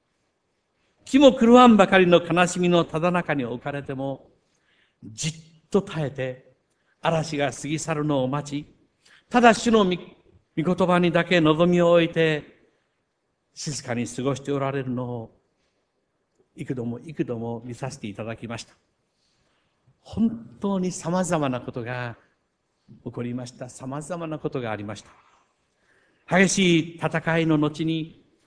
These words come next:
すでに天に移された方々もいますし、残された方々もいます。しかし、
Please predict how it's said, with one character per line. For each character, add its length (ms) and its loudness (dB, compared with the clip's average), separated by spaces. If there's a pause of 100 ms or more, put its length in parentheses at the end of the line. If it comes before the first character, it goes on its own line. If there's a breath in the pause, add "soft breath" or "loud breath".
(240)
す 100 -10
で 100 8
に 260 2
天 240 0
に 80 4
移 180 0
さ 220 -2
れ 80 2
た 100 -2
方 220 -2
々 220 0
も 100 -2
い 100 -2
ま 120 -2
す 120 -12
し、 340 -12 (560)
残 200 0
さ 120 -4
れ 80 -6
た 120 -10
方 180 -14
々 240 -10
も 100 -12
い 80 -14
ま 140 -14
す。 200 -20 (1080)
し 80 -20
か 100 -12
し、 360 -10